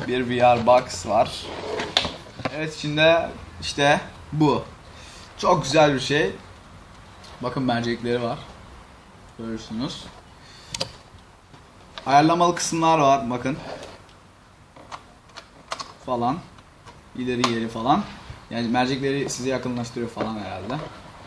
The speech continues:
Güzel yani. Evet, ben ayarlayayım bir. Ah, tamam. Evet arkadaşlar, V R Box süper bir şey. Buradan açabilirsiniz hatta.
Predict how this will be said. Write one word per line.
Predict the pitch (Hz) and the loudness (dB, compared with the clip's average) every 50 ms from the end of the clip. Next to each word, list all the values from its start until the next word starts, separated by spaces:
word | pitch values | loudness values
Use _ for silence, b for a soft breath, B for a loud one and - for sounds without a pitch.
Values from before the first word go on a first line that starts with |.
| - - - - - - - - - - - - - - - | -16 -16 -16 -16 -20 -20 -20 -20 -20 -20 -20 -18 -16 -14 -10
Güzel | 120 123 135 139 135 | -6 -4 -2 0 0
yani. | 127 120 113 113 127 151 185 - - - - - - - - - - - - - - - - - - - - - - - - - - - - - - - - - - | 0 -2 -2 -2 -2 -4 -4 -6 -12 -16 -12 -12 -12 -12 -14 -16 -14 -14 -14 -14 -14 -14 -12 -10 -6 -2 -2 -2 -2 -4 -12 -14 -16 -18 -18 -18 -20 -20 -16 -10 -6
Evet, | 131 123 123 131 | -6 -4 -2 -2
ben | 135 135 | 0 0
ayarlayayım | 131 131 131 127 131 131 131 127 120 117 117 | 0 0 0 0 0 0 -2 -2 -2 -2 -2
bir. | 123 | -4
Ah, | 151 - 117 117 117 117 - - | -4 -4 -4 -4 -6 -6 -4 -4
tamam. | 131 123 117 113 147 - - B B B B B B B B - | -4 -4 -2 -2 0 0 -2 B B B B B B B B -6
Evet | 135 139 135 131 | -4 -2 -2 -2
arkadaşlar, | 127 117 - - - 143 127 139 139 | -2 -4 -4 -4 -4 -4 -2 0 2
V | |
R | 151 160 151 147 139 131 | 4 6 6 6 6 4
Box | 147 151 151 151 - - - - - - - - - - - | 4 4 2 2 0 -6 -6 -6 -8 -8 -12 -14 -16 -14 -10
süper | - 180 185 185 156 147 143 | -6 0 4 6 6 8 6
bir | 135 131 123 117 | 4 2 2 2
şey. | - 127 131 143 175 208 - - B B B B - | 0 0 -2 -2 0 -2 -2 -2 B B B B -12
Buradan | 131 135 151 156 156 | -6 0 4 6 6
açabilirsiniz | 147 147 156 147 151 147 143 - 127 117 117 | 6 6 4 0 0 -2 -4 -2 -4 -2 0
hatta. | 120 120 - - 120 117 120 131 143 | 0 -2 -2 -2 -6 -4 -4 -4 -6